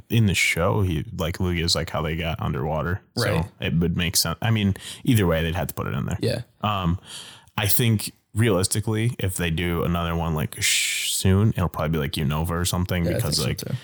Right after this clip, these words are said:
Speaker 1: just to keep interest in those gens.
Speaker 2: Yeah.
Speaker 1: And keep 'em, like, you know, 'cause they've been going in order of doing remakes and stuff, so they'll probably do a remake of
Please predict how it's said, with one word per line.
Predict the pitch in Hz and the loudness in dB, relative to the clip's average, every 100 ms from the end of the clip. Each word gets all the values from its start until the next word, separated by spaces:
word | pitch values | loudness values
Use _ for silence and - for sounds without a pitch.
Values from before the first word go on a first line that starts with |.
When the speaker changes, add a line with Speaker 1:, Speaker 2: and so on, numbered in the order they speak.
| - | -2
Speaker 1:
just | 110 104 | 0 2
to | 113 92 87 - - - - - | 2 2 0 -10 -20 -20 -20 0
keep | - 98 - | 4 4 4
interest | 95 - 98 98 | 2 2 0 2
in | 90 | 2
those | 87 92 - - | 2 2 2 0
gens. | - 95 92 98 - - - _ | 0 2 2 2 0 -6 -20 _
Speaker 2:
Yeah. | 135 120 | 2 2
Speaker 1:
And | 98 | 2
keep | 98 87 | 0 0
'em, | 92 87 | 2 2
like, | 85 80 | 0 0
you | |
know, | 85 82 | -2 0
'cause | 92 82 | 0 0
they've | 85 | -2
been | 87 82 | -2 -2
going | - 95 90 | -2 -2 0
in | 87 | 0
order | 82 87 85 | 0 0 -2
of | 85 90 | -2 0
doing | 90 87 | 0 0
remakes | 85 87 85 85 90 | 0 0 0 0 0
and | 92 | 0
stuff, | - 85 | 0 0
so | - 82 | 0 0
they'll | 82 | -2
probably | 80 85 82 | -2 -2 -2
do | 78 82 82 - | 0 0 0 0
a | |
remake | 80 82 82 82 80 | 0 0 0 -2 -2
of | 85 90 | -2 -4